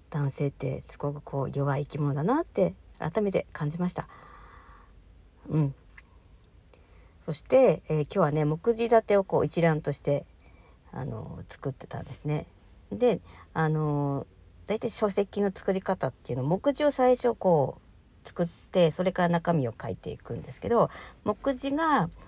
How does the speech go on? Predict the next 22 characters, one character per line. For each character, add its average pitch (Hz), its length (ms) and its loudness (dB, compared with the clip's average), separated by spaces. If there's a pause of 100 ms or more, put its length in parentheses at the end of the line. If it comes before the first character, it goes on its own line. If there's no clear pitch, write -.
(200)
う 175 80 -2
ん、 180 280 4
読 185 180 6
み 269 100 4
た 311 120 8
い 247 80 8
目 139 280 2
次、 127 240 -4 (1080)
こ 165 100 -4
う、 - 60 -14
パ 233 120 0
ッ - 20 -4 (120)
と 233 100 6
見 247 140 4
て、 160 280 4
読 160 140 -4
み、 170 60 -2
読 185 180 2
み 262 100 0
た 285 140 6
い 226 80 6
目 147 160 2